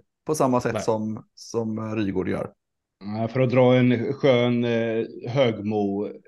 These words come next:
Speaker 3: eh, uttryck där, så är det att, eh, vad heter det, relationerna
Speaker 2: Ja.
Speaker 3: inte
Speaker 1: Mm.
Speaker 3: sitter riktigt där ännu.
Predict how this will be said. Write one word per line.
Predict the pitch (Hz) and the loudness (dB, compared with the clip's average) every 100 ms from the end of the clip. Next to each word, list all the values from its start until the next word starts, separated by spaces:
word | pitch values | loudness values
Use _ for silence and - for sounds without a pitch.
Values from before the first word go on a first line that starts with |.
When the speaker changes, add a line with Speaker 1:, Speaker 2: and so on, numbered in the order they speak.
| - | -8
Speaker 3:
eh, | 104 98 | -4 -4
uttryck | - 131 - 147 160 - | -2 -4 -2 -2 -2 0
där, | 107 | -2
så | 95 | 2
är | 110 | 0
det | 107 | 0
att, | 104 - | -2 -4
eh, | 110 107 107 | -4 -4 -6
vad | 110 101 | -10 -10
heter | 95 | -8
det, | 98 101 | -6 0
relationerna | 123 117 - 139 101 - 101 127 151 - _ _ _ _ _ | 2 0 2 0 0 0 0 2 -2 -8 _ _ _ _ _
Speaker 2:
Ja. | 101 98 | -8 -4
Speaker 3:
inte | 120 | -4
Speaker 1:
Mm. | 113 170 | -4 -6
Speaker 3:
sitter | 92 90 85 139 127 131 | -8 -4 -2 -2 -2 -6
riktigt | 127 - 117 117 | -6 -2 -4 0
där | 101 95 | 2 2
ännu. | 95 90 | -2 -4